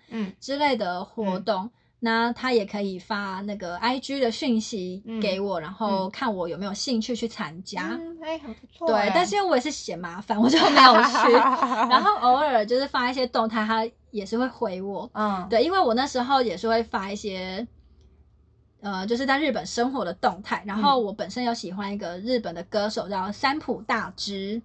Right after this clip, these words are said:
Speaker 1: 嗯。啊，我不知道。
Speaker 2: 他唱歌非常的好听，然后他也有回复我说，“哎，天哪，我超喜欢他。”
Speaker 1: 真的？
Speaker 2: 就是也有一些其他的话题，
Speaker 1: 哦。
Speaker 2: 就是偶尔会聊一下这样。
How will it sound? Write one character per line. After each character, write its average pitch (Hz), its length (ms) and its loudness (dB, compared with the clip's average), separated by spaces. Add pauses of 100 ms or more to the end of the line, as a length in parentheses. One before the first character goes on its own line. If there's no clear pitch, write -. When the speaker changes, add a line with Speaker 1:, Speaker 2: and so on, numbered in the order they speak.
Speaker 1:
嗯。 233 100 -4
啊， 254 200 -4
我 202 80 -8
不 208 120 -8
知 202 160 -10
道。 185 280 0
Speaker 2:
他 339 640 6
唱 370 180 4
歌 370 120 6
非 359 240 6
常 320 160 0
的 262 60 2
好 233 240 0
听， 240 180 -2
然 233 100 0
后 311 220 2 (160)
他 311 160 2
也 294 80 0
有 233 100 6
回 208 240 0
复 220 120 -6
我 185 140 -6
说 247 160 -2
，“哎， 330 60 2 (100)
天 440 160 0 (180)
哪， 330 80 4
我 226 120 4
超 294 220 0
喜 269 240 -10
欢 165 320 -10
他。” 180 360 -10 (120)
Speaker 1:
真 403 100 -12 (120)
的？ - 0 -
Speaker 2:
就 480 100 0 (320)
是 247 60 6
也 247 80 8
有 226 120 4
一 233 60 0
些 233 200 0
其 220 180 -8
他 214 140 -6
的 196 100 -8
话 190 340 -6
题， 233 380 -16
Speaker 1:
哦。 202 220 -4
Speaker 2:
就 240 60 0
是 349 80 6
偶 247 200 6
尔 247 140 4
会 269 180 2
聊 196 280 -4
一 175 60 -10
下 180 340 -10
这 185 60 -14
样。 226 180 -12